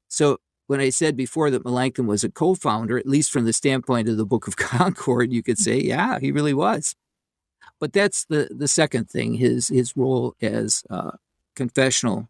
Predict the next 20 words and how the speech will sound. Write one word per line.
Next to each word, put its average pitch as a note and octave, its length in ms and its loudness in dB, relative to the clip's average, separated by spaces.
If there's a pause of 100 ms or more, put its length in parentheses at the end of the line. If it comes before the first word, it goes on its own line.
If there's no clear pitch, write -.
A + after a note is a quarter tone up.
(420)
writer B2 520 0
and A#2+ 120 -4
defender A#2 460 2
of A2 180 -2
the F#2+ 100 -2
faith. - 400 0 (380)
I C#3 40 -6
might D#3 220 0
wanna D3 200 2
mention C#3 340 0
one C#3 300 0 (160)
other C#3 260 2
of G2 140 -2
his G2 200 -2
works A2 300 0
that G#2+ 140 2
is G#2 160 -2
of G2 100 -6 (640)
real B2 320 2
importance, - 680 -4